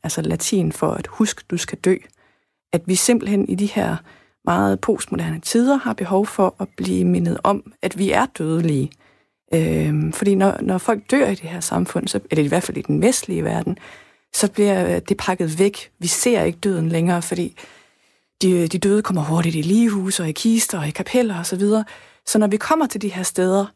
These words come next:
som emmer af død og ødelæggelse, så får vi et chok, øh, og en,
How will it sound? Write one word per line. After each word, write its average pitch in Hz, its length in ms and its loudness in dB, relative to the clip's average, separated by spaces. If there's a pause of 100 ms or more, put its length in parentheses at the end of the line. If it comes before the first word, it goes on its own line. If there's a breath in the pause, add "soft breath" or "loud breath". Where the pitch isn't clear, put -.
som 190 280 0
emmer 220 360 2
af 196 80 -6
død 214 220 -2
og - 180 -4
ødelæggelse, 180 720 -2 (300 soft breath)
så - 120 -4
får 214 320 0
vi 175 220 -8
et 160 100 -6
chok, - 360 0 (720)
øh, 180 500 -2
og - 140 -2
en, 175 240 -2